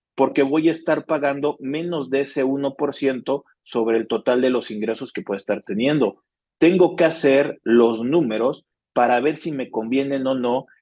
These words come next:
en esa perspectiva económica. Entonces, no, no de inicio puede ser llamativo para la gente el que entremos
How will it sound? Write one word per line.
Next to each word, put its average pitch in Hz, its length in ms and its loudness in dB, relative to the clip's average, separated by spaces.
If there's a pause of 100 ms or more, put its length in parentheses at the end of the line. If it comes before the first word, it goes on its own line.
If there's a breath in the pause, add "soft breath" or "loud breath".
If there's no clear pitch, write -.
(120)
en 113 180 -2
esa 151 340 -6
perspectiva 135 720 0
económica. 135 840 -2 (220 soft breath)
Entonces, 117 800 -2 (140)
no, 170 460 4
no 151 220 0
de 180 100 4
inicio 151 680 -4 (320)
puede 156 260 2
ser 160 380 -2
llamativo 139 880 0
para 117 260 2
la 113 160 0
gente 143 600 -6 (200)
el 123 320 0
que 131 100 -2
entremos 131 960 -4